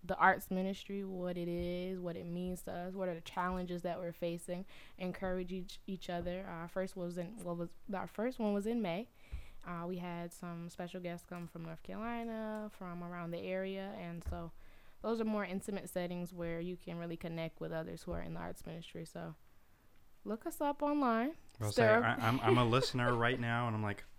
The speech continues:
Speaker 2: "How do I get in touch with this? I need to find
Speaker 1: Right.
Speaker 2: it. Where do I go?"
Speaker 1: stir up the arts dot com and Stir Up the Gift Arts Academy on Facebook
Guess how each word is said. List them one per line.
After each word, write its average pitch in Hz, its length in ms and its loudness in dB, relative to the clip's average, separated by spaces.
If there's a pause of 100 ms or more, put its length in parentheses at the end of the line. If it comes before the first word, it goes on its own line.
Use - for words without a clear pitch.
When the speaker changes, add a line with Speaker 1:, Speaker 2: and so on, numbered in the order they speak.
(300)
Speaker 2:
"How 135 320 2
do 135 120 2
I 110 80 2
get 107 220 0
in 101 60 -2
touch 113 240 0
with 104 160 0
this? 113 260 2
I 90 80 -2
need - 180 2
to 117 80 4
find 117 300 2
Speaker 1:
Right. 113 120 6
Speaker 2:
it. 113 100 0 (240)
Where 101 100 -2
do 92 80 -2
I 87 80 -2
go?" 85 220 -6 (160)
Speaker 1:
stir 214 400 0
up 220 100 -2
the 220 140 -2
arts 190 500 0
dot 175 300 -4
com 196 380 -4 (600)
and 180 340 -4
Stir - 180 0
Up 185 100 -4
the 185 80 -4
Gift 180 340 -4
Arts 180 240 2
Academy 180 640 -2
on 170 800 -6 (220)
Facebook 185 440 -4